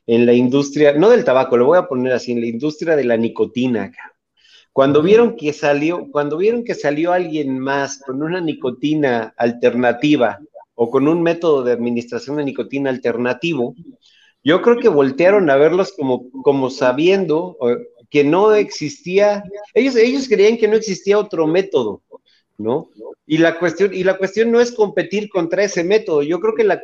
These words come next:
Speaker 1: la cuestión es en lo que puedo ado-, adueñarme del mercado de la nicotina,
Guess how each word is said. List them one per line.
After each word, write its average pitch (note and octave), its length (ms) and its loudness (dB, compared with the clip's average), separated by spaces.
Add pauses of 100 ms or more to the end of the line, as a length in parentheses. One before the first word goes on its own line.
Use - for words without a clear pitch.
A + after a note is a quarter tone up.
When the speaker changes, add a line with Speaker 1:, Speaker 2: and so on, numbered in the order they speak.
Speaker 1:
la C3 320 -2
cuestión D#3+ 440 -2
es F#3 360 -4
en C#3 420 0
lo C#3 240 0
que C3 140 -2
puedo A#3+ 560 0
ado-, C#3 340 0
adueñarme C3 840 0
del A2+ 240 -4
mercado A#2 540 -2
de D#3+ 100 -2
la A#2+ 120 -4
nicotina, C#3+ 640 -8